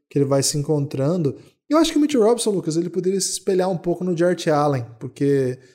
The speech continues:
no começo da carreira o Jarrett Allen era um pouco isso, né? O cara que ficava paradão dando toco,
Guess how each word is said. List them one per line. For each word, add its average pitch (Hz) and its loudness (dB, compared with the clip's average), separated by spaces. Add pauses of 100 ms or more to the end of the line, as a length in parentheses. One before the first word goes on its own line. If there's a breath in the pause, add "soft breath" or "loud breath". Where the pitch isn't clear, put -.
(200 soft breath)
no 196 -2
começo 190 0
da 156 2
carreira 151 2
o 151 0
Jarrett 156 2
Allen 156 2
era 165 2
um 170 0
pouco 165 -6
isso, 175 -4
né? 143 -4
O 156 -14
cara 143 -2
que 143 -6
ficava 151 -2
paradão 147 0
dando 156 -2
toco, 143 -6